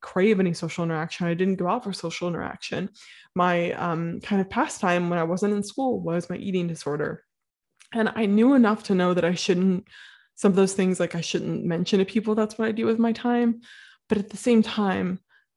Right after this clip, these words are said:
I didn't really know the severity of it. And I think looking back, many people would have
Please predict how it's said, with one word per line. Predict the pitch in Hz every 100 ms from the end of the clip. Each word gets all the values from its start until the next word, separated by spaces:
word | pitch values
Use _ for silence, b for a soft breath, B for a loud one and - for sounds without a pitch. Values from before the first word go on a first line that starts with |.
| -
I | 190 185 175 - 185
didn't | 202 214 202
really | 202 190
know | 180 175 170
the | - 180
severity | - 170 170 160 151
of | 143
it. | 143 -
And | 185 175
I | 180
think | - 190
looking | 185 180 190 175
back, | 170 160 170
many | 165 165 175
people | 175 175 165
would | 160
have | 160 -